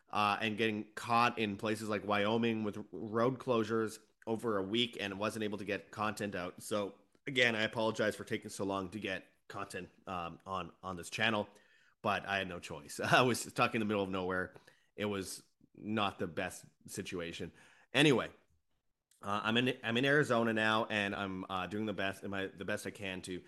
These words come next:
get this stuff done. And I have some huge guests coming up on this show, and some of them are in-person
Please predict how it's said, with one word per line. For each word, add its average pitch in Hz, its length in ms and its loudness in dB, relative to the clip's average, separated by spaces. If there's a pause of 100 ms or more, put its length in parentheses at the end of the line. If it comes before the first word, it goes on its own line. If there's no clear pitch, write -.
(300)
get 113 120 -4
this 104 100 -8
stuff 104 160 2
done. 123 140 6
And 117 100 4
I 131 60 8
have 143 120 6
some 110 140 -4
huge 190 600 -2
guests 131 480 2
coming 101 260 -2
up 101 200 0 (540)
on 107 400 2
this 95 240 -2
show, 92 440 -2 (260)
and 92 400 -4
some 107 160 -2
of 117 60 2
them 101 140 2
are 95 160 0
in-person 98 720 -2